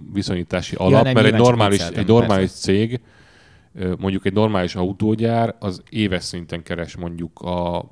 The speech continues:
Speaker 1: a jobban menők ilyen öt, öt-hat milliárdot. Tehát ez, ez mondjuk egy ilyen három éves bevétele. Vagy, ö,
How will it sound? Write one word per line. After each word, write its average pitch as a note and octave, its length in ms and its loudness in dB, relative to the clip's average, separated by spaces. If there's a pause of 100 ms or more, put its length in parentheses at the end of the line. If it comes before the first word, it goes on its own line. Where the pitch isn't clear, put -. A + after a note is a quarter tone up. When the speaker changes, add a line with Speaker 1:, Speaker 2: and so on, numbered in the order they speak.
(380)
Speaker 1:
a F#2+ 380 -10
jobban F#2+ 320 4
menők E2+ 320 -6
ilyen E2+ 220 -6
öt, D#2+ 180 -8
öt-hat - 300 -10
milliárdot. D#2+ 600 -8
Tehát F2 260 -4
ez, F#2 140 0
ez G2 220 -4
mondjuk F#2+ 320 -2
egy F#2 160 -2
ilyen F#2+ 200 -2
három F2 320 -4
éves E2 240 -8
bevétele. E2 540 -8 (480)
Vagy, F#2 200 2
ö, F2+ 260 2